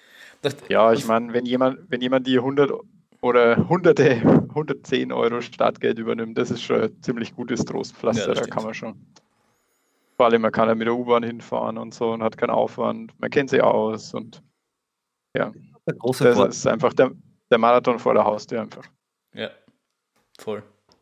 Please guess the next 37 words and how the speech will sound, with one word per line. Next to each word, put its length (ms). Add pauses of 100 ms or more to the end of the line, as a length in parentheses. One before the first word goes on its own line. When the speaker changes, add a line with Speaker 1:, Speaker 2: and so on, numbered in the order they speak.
Speaker 1:
Das 100
stimmt 200
eh. 100 (1080)
Und 140
dann 100
bist 160
du 40
Speaker 2:
Ja, 60
Speaker 1:
aber 60
Speaker 2:
dann 120
Speaker 1:
irgendwie 160
Speaker 2:
im 40
Speaker 1:
dabei 160
picken 240
geblieben, 440
oder? 200 (400)
Speaker 2:
Ja, 180
im 120
gle-, 280
im 180
gleichen 420
Jahr 260
bin 160
ich 120
dann 180
noch, 200 (800)
ähm, 560 (280)
bin 100
ich 60
dann 120
noch 140
den 160
Fränkische 400
Schweiz 420
Marathon 540
gelaufen, 580
der 220